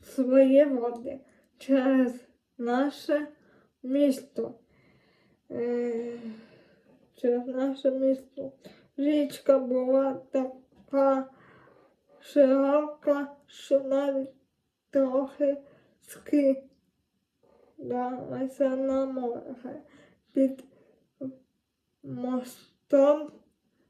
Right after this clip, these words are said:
е, течія бу-,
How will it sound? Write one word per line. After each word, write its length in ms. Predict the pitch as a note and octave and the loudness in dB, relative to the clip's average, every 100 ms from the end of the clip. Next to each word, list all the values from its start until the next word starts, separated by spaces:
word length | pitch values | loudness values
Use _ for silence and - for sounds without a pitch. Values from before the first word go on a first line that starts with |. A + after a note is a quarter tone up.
| _ _ - | _ _ -8
е, 380 | B3+ C4 C4 C4 - _ _ F#4+ E4 D4 C5+ - F4 _ _ | -2 0 0 -4 -12 _ _ -20 -18 -16 -16 -18 -20 _ _
течія 760 | - C#4 C4+ - C4+ C4 C#4 C4+ | 0 0 0 -2 -2 2 2 2
бу-, 400 | B3 B3+ B3 | -2 0 0